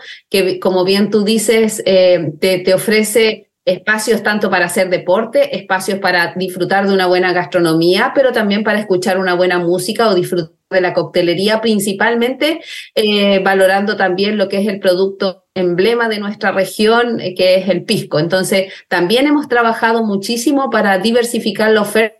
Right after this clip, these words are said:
en coctelería en pisco y que las personas sepan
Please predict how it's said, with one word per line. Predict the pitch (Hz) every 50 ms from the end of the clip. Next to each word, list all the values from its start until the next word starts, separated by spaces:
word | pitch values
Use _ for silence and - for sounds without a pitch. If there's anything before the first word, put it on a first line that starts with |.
| _ _ _ -
en | 294 285
coctelería | 254 262 233 - - 226 214 208 202 220 233 226
en | 220 202
pisco | - 240 233 226 - - 311 311
y | 277
que | 226 226 214
las | 214 202
personas | - 190 180 - - 196 202 196 196
sepan | - 220 226 233 - - -